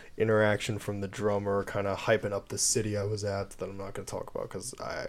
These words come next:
don't really feel like talking about where I live on the internet. Not yet, at least. Uh, once I shill out for more fame, then maybe so. And then we get the opening notes of Painkiller,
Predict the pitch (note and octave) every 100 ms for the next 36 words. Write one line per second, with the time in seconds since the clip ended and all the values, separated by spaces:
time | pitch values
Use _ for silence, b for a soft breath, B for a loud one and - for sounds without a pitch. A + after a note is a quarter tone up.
0 | - F#2+ - A2+ A2+ B2+ B2+ C3+ C3 C3
1 | B2+ B2 B2 B2 A#2+ A#2+ A#2 A2+ A2+ A2+
2 | G#2+ A2 G#2+ A2 A2 A2 G#2+ - b b
3 | b b - A2 G#2 G2 F#2 F#2 E2+ -
4 | B1 B1 - - - E2 G#2 G#2 G2 -
5 | G#2 G2 F#2+ - G2+ F#2+ D2+ - E2+ E2+
6 | E2+ E2+ C#2+ D#2 - B B B B B
7 | B G#2+ G2+ G2 F#2 - - - - -
8 | - - B2 C3 C3+ C3 B2 A2+ A2 G#2
9 | - - A2+ A2+ C3 B2+ C3 B2 A2+ G#2+
10 | G#2 G#2 - - B B B B - B2
11 | B2+ A#2+ - - G2 G2+ - F#2+ G2 F#2+
12 | G2